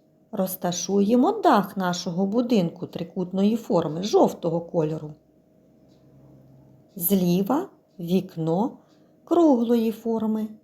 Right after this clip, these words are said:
І справа знизу двері прямокутної форми синього кольору. Ось так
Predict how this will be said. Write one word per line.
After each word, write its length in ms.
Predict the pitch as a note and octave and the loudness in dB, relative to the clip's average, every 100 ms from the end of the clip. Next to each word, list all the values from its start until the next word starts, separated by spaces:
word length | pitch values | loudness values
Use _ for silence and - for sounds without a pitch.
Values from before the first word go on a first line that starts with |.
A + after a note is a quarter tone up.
| _ _ _ _ - | _ _ _ _ -10
І 120 | F#3 | -8
справа 680 | F3 - - F#3 B3+ F#3 E3+ | -6 -6 -2 2 4 4 0
знизу 680 | E3+ D#3+ G#3+ G4+ A3+ D#3+ D#3 - _ _ | -2 -2 0 0 0 -4 -8 -12 _ _
двері 520 | - E3 G#3+ G4 G#4 G4+ - | -12 0 4 6 4 0 -4
прямокутної 960 | F#3+ D#3+ D#3 - A#3 G4+ F4 D4 C4+ | -4 -2 -4 -4 -2 -2 2 2 4
форми 480 | C4+ - C4 B3 B3 | 0 -2 0 2 0
синього 600 | B3 - B3+ F3 D#3+ D3+ | 0 -2 0 2 0 -4
кольору. 580 | D#3 - D#3+ D3+ D3+ E3+ - _ _ _ _ _ _ _ _ - | -10 -10 -8 -8 -8 -12 -16 _ _ _ _ _ _ _ _ 2
Ось 260 | B4 B4 | 2 2
так 420 | - D3+ D#3 - | -4 -6 -6 -12